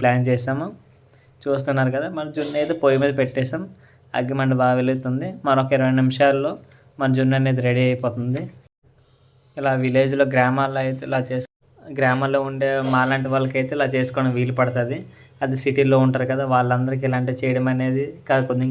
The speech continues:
కష్టం, వీలు పడదు. చూశారు కదా, ఈ మాటలు చెప్తుండగానే ఈ లోపల మన జున్ను అనేది almost రెడీ అయిపోయింది. ఆవిరి చూస్తే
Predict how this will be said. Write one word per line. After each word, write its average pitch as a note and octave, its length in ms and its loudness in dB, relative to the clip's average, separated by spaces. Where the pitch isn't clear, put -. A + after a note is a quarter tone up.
కష్టం, A#2+ 360 -2
వీలు C3 200 2
పడదు. B2 280 2
చూశారు D3 360 2
కదా, C#3 160 0
ఈ C#3 40 -8
మాటలు B2+ 380 -2
చెప్తుండగానే C3 600 0
ఈ - 100 -2
లోపల B2+ 300 0
మన B2 180 0
జున్ను B2+ 260 2
అనేది C3 260 0
almost C3 540 0
రెడీ B2+ 220 0
అయిపోయింది. B2 500 -2
ఆవిరి C3 300 0
చూస్తే C3 220 -2